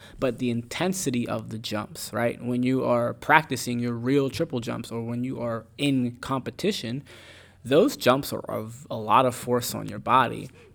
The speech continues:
And then the excitement that comes in through competition, so the, the hormones that have, that, that are at play when you're doing that,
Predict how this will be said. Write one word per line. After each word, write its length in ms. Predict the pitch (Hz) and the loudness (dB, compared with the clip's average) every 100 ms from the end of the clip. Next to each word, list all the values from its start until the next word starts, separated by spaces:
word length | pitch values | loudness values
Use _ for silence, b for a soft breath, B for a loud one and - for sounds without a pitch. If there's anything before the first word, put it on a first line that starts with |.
| b | b
And 240 | 127 123 120 | -2 2 2
then 360 | 127 120 117 | 2 2 0
the 360 | 123 120 117 - | -2 -2 -4 -8
excitement 580 | 117 - - 147 139 120 | -6 -2 4 4 4 -2
that 160 | 117 117 | -4 -2
comes 260 | 120 120 | -2 -2
in 380 | 123 120 117 117 - | -2 -4 -6 -8 -8
through 240 | 120 110 | -8 -8
competition, 760 | 127 131 - 156 180 127 113 | -6 -6 -6 -4 -2 -2 -4
so 240 | - 123 120 | -6 -6 -6
the, 180 | 117 - | -8 -10
the 160 | 131 117 | -10 -6
hormones 640 | - 175 147 127 120 117 | 2 4 4 2 0 -4
that 160 | 117 120 | -6 -4
have, 180 | 117 - | -6 -6
that, 220 | 123 117 - - | -6 -6 -8 -2
that 260 | 127 120 - 123 - - - - - | 0 0 -4 -14 -16 -20 -20 -4 2
are 100 | 131 | 2
at 160 | 120 | 2
play 480 | - 156 175 123 135 | 0 4 6 6 4
when 160 | 123 123 | 0 -2
you're 80 | 117 | -2
doing 300 | 135 170 117 | -4 -2 -2
that, 240 | 117 | -4